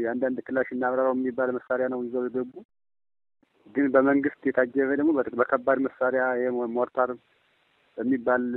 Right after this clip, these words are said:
መሳሪያ ነው እየተደበደበ ያለ። በእርግጥ ባለቤቱ ስራውን ቤቱን ያላስነካው ቢሆንም እስካሁን ድረስ ትል-፣ አንድ የጊዮርጊስ ቤተክርስቲያን ላይ ነው ጉዳት ያደረሰ እንጂ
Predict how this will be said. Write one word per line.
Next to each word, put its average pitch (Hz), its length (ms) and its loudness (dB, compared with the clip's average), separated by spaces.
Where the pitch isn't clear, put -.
መሳሪያ 120 380 -2
ነው 131 120 0
እየተደበደበ 120 600 -2
ያለ። 120 320 0
በእርግጥ 127 360 -2
ባለቤቱ 117 400 -2
ስራውን 123 360 -4
ቤቱን 123 280 -2
ያላስነካው 123 640 -2
ቢሆንም 120 360 -2
እስካሁን 123 300 -2
ድረስ 135 160 -8
ትል-፣ 123 220 -8
አንድ 131 280 4
የጊዮርጊስ 123 500 0
ቤተክርስቲያን 123 520 -4
ላይ 127 140 0
ነው 120 160 -2
ጉዳት 120 240 2
ያደረሰ 120 420 -2
እንጂ 113 200 -8